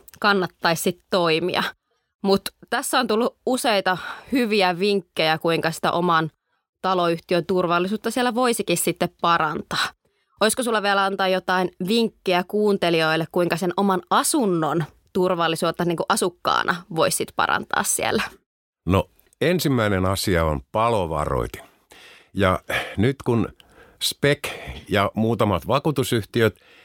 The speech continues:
Speaker 2: sekä pelastuslaitokset keikoilla ovat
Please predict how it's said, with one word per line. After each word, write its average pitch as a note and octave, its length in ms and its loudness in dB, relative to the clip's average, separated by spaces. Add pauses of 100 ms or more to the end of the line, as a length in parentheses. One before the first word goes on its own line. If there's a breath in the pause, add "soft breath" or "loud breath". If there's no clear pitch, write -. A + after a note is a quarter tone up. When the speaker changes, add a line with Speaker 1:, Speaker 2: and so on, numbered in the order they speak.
(140 soft breath)
Speaker 2:
sekä G#2 460 -2
pelastuslaitokset G2+ 1080 0
keikoilla F#2+ 760 0
ovat F2 280 0